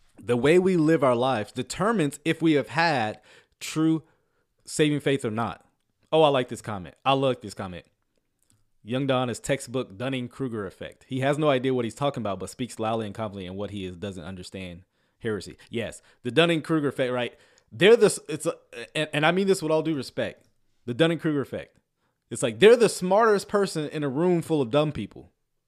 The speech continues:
right? So they think they know what they're talking about, but they actually don't, right?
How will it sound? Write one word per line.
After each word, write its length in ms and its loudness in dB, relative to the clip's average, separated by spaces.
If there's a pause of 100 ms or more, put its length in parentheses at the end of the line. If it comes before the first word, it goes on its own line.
(1080)
right? 180 -4 (140)
So 200 8
they 140 6
think 320 -2
they 120 2
know 140 6
what 140 4
they're 120 2
talking 420 4
about, 340 -4 (600)
but 140 0
they 120 6
actually 500 0
don't, 460 0 (800)
right? 300 -4